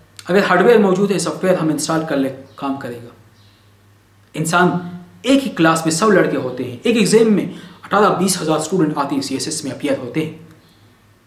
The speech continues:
बमुश्किल चंद हज़ार pass होते हैं। सारे काम पढ़ते, सारे पढ़ रहे होते हैं, सारे दिन रात लगा के पढ़ रहे होते हैं, लेकिन finally चंद को क्यों कामयाबी मिलती है, बाकी क्यों बच जाते हैं?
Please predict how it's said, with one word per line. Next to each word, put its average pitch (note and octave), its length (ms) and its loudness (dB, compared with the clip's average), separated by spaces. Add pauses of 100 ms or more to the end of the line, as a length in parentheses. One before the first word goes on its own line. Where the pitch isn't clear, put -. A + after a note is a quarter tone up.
(120)
बमुश्किल G3 540 2
चंद E3 160 0
हज़ार D#3 300 0
pass - 300 -10
होते - 180 -20
हैं। - 100 -20 (1600)
सारे C#4+ 420 2
काम G3 280 0
पढ़ते, B2+ 240 -6
सारे C#4 320 4
पढ़ A#3+ 200 2
रहे D3+ 180 -2
होते B2 240 -8
हैं, - 340 -16
सारे B3+ 340 4 (160)
दिन C#4+ 240 6 (340)
रात D4 320 2
लगा A#3+ 220 0
के F#3+ 140 0
पढ़ D#3+ 160 0
रहे C3+ 200 -2
होते A#2 240 -10
हैं, A#2 180 -16 (1800)
लेकिन - 260 -12 (880)
finally A#3 600 0 (800)
चंद B3+ 200 0
को - 60 -6
क्यों D4 140 -2
कामयाबी E3 340 2
मिलती F#3+ 240 2
है, F3+ 140 0
बाकी A3+ 180 -2
क्यों C#4 220 -2
बच - 160 -6
जाते - 200 -16
हैं? - 120 -20